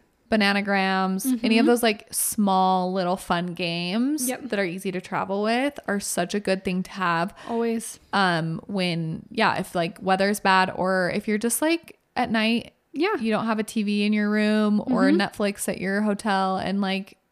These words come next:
Speaker 2: Yep.
Speaker 1: just some fun little bonding time with some games.
Speaker 2: Yep.
Speaker 1: Always
Speaker 2: J-,
Speaker 1: fun.
Speaker 2: yeah. J P and I always take little card games,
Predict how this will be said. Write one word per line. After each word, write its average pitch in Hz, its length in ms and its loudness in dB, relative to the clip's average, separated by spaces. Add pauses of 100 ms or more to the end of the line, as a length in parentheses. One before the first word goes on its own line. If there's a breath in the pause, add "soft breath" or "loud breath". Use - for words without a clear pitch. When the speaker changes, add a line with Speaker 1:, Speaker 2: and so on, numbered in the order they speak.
Speaker 2:
Yep. 285 140 -4
Speaker 1:
just 247 140 -4
some 370 140 -6
fun 359 200 0
little 392 160 0
bonding 220 460 2
time 277 260 -2
with 330 120 -6
some 415 260 -10
games. 190 500 -8
Speaker 2:
Yep. 262 200 -4 (440 loud breath)
Speaker 1:
Always 339 320 0
Speaker 2:
J-, - 40 -16
Speaker 1:
fun. - 180 -8
Speaker 2:
yeah. 233 260 -8
J 269 180 -6
P 311 120 -2
and 311 80 2
I 302 80 -2
always 247 480 -2
take 233 300 -10
little 233 180 -6
card 233 240 -6
games, 269 480 -2